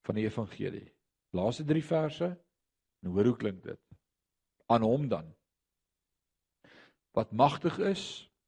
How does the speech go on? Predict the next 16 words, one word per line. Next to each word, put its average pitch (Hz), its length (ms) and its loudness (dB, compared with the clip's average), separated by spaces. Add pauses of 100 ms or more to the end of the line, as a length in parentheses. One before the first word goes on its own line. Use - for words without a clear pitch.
(1200)
om 110 80 -4
julle 120 160 2
te 147 100 -4
versterk, - 760 -8 (1040)
volgens 156 400 6
my 147 160 8
evangelie 185 920 4 (220)
en 131 120 2
die 123 100 4
prediking 175 680 4
van 120 200 -2
Jesus 135 1000 0
Christus, - 680 -8 (840)
ooreenkomstig 127 680 4
die 139 80 6
openbaring 123 800 6